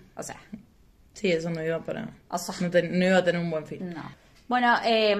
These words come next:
Speaker 1: durante el juicio también declaró Laura, que era la hermana de Julio, y ella dijo que ella tenía una buena relación con, con su hermano, pero no con su cuñado. Era como, mm,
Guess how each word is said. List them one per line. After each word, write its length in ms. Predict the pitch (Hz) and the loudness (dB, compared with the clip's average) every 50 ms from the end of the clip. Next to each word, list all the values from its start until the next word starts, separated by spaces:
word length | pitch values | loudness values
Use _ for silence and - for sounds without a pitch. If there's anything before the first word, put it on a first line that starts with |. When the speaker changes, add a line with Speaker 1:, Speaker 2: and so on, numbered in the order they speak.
| 202 196 190 190 | 0 -2 -2 0
Speaker 1:
durante 260 | 196 185 190 190 190 190 | 2 2 2 2 0 -2
el 40 | |
juicio 240 | - 233 220 262 226 | -2 -2 -2 0 0
también 220 | 226 220 220 214 220 | -2 -2 -4 -2 -2
declaró 380 | 220 220 220 208 196 190 196 202 | -2 0 0 2 4 4 4 6
Laura, 400 | 214 214 214 220 220 226 226 226 | 6 6 6 6 6 4 4 4
que 100 | 214 202 | 2 2
era 100 | 202 190 | 2 2
la 120 | 190 185 | 2 2
hermana 380 | 185 185 196 208 208 202 196 196 | 2 2 2 2 2 2 0 0
de 40 | 196 | -2
Julio, 460 | 190 - 214 196 202 208 214 254 330 - - - - - - - - _ _ _ _ | -4 -2 -2 -2 0 2 0 0 0 -2 -6 -16 -20 -20 -20 -20 -20 _ _ _ _
y 480 | - 220 220 220 214 208 214 - - - _ - | -4 -4 -2 -2 -2 -2 -4 -4 -6 -4 _ 0
ella 160 | 311 370 415 427 | 4 6 6 6
dijo 200 | 453 440 466 466 | 6 4 2 2
que 100 | 453 415 | 4 4
ella 120 | 359 370 370 | 4 4 4
tenía 240 | 370 294 277 294 311 | 2 2 2 4 4
una 160 | 330 320 277 | 4 4 4
buena 320 | 233 220 226 240 247 262 | 4 4 4 6 6 6
relación 840 | 262 240 226 208 196 180 175 - - - 226 208 196 185 175 165 - | 6 6 4 4 4 2 2 -2 -4 0 2 4 4 2 2 -2 -6
con, 400 | - 170 165 170 170 170 165 165 | -4 -4 -4 -4 -4 -8 -10 -10
con 240 | - - 165 160 160 | -8 -8 -6 -6 -6
su 100 | - - | -6 -6
hermano, 500 | 160 165 170 180 185 196 226 240 254 254 - - - _ - | -4 -4 0 0 2 2 2 2 2 0 -4 -12 -20 _ -4
pero 200 | - 202 196 185 | -2 -2 0 0
no 120 | 190 190 | 2 2
con 140 | 208 208 214 | 2 0 0
su 100 | 226 196 | -2 -6
cuñado. 440 | - 180 170 160 147 139 143 - - | -6 -4 -4 -2 -2 -2 -2 -4 -4
Era 200 | - 180 180 175 | -4 -4 -2 -2
como, 380 | - 185 185 180 170 165 160 160 | -2 -2 0 0 0 0 0 -2
mm, 180 | 160 151 151 | -4 -6 -8